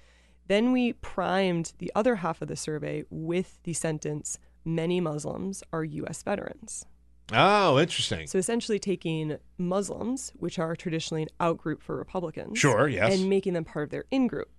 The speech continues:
Speaker 1: Republicans traditionally have more compassionate views of veterans.
Speaker 2: Yes.
Speaker 1: Um,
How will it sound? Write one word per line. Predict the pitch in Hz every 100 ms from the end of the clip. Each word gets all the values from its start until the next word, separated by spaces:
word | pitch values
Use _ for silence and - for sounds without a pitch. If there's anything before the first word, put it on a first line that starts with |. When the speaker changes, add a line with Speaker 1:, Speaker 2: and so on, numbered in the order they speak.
| -
Speaker 1:
Republicans | - 135 147 151 151
traditionally | 151 135 160 156
have | 160
more | 147
compassionate | - 156 151 151 - -
views | 113 160
of | 170
veterans. | 196 - - -
Speaker 2:
Yes. | 101 101 76 - - - - -
Speaker 1:
Um, | 175 170 165 160